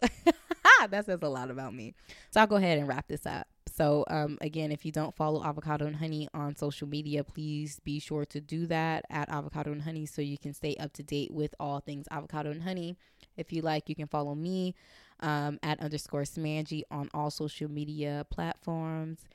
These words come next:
And also, I just wanna say thank you. Thank you for being on this journey with me. Thank you for growing with me. We getting through all this shit together. Thank you for listening. Thank you for your support. I can't say that enough.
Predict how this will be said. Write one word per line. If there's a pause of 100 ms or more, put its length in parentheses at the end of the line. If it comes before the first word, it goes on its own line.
(160)
And
also,
I
just
wanna
say
thank
you. (440)
Thank
you (120)
for
being
on
this
journey
with
me. (400)
Thank
you
for
growing
with
me.
We
getting
through
all
this
shit
together. (360)
Thank
you
for
listening.
Thank
you
for
your
support.
I
can't
say
that
enough.